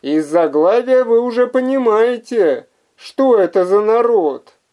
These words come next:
Но пока я сделаю вид, что ещё ничего не нашёл, а только собираюсь найти. Давайте просто повнимательнее присмотримся к народам, населяющим Среднеземье.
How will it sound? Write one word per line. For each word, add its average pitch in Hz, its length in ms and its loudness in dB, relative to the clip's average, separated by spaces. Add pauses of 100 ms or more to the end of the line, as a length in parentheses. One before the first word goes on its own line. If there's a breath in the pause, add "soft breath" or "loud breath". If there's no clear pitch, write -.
(640)
Но 147 160 -2
пока 170 400 0
я 185 220 2
сделаю 165 680 0
вид, 277 460 -4 (300)
что - 240 -4
ещё 175 340 0
ничего 240 540 0
не 247 160 -2
нашёл, 233 840 0 (380)
а 180 140 0
только 240 420 0
собираюсь 254 760 0
найти. 226 840 -2 (440)
Давайте 254 640 0
просто 262 400 -2
повнимательнее 233 1000 0
присмотримся 190 920 -2
к - 80 -12
народам, 247 840 0 (200)
населяющим 196 920 0
Среднеземье. 170 1400 0